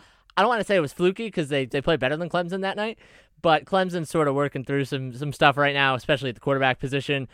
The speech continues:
and that's not a total stunner in that environment, but you going to Bryant-Denny,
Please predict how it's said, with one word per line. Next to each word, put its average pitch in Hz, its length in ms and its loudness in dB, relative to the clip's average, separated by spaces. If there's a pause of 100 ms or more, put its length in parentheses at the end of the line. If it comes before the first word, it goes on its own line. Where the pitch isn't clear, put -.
(320)
and 123 640 2
that's - 260 2
not 156 220 4
a 131 60 0
total 160 320 0
stunner 160 380 0
in 131 100 -4
that 135 160 2
environment, 135 520 0
but 139 200 -2
you 156 160 0
going 165 180 4
to 143 60 -6
Bryant-Denny, 143 580 -2